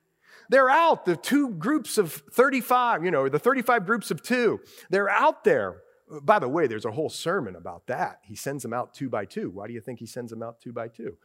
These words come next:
Well, you know what from the Old Testament? Testimony of two or more people is effective in Israel. Remember this? What else is, uh, I think, the Lord teaching the disciples? You know what I think the Lord's teaching his disciples? The American churches could really, uh, uh,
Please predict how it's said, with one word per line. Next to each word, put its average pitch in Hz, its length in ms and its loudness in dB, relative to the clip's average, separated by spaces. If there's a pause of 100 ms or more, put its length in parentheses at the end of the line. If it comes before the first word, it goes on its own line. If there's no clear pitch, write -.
(160)
Well, 123 140 -2
you 170 100 -4
know 185 160 -2
what 107 380 -6
from 123 160 -10
the 117 100 -8
Old 120 240 -4
Testament? 175 460 -8 (440)
Testimony 120 540 -10
of 110 140 -12
two 127 200 -12
or 120 60 -8
more 120 220 -8
people 123 500 -10
is 95 280 -12
effective 117 580 -6
in 120 120 -8
Israel. 165 460 -8
Remember 107 380 -10
this? 151 380 -4 (280)
What 139 160 2
else 208 240 2
is, 135 200 -8
uh, 123 140 -4
I 113 80 -2
think, 131 220 -6
the 120 80 -4
Lord 113 260 -2
teaching 135 380 -10
the 113 80 -6
disciples? 107 640 -8
You 180 80 -6
know 254 80 -4
what 285 100 -6
I 226 80 -2
think - 220 -8
the 147 80 -2
Lord's 135 260 -4
teaching 123 340 -12
his 104 140 -10
disciples? 107 580 -6 (220)
The 131 100 -4
American 143 440 -2
churches - 480 -6
could 101 240 -12
really, 123 460 -6 (200)
uh, 90 100 -6 (380)
uh, 98 280 -8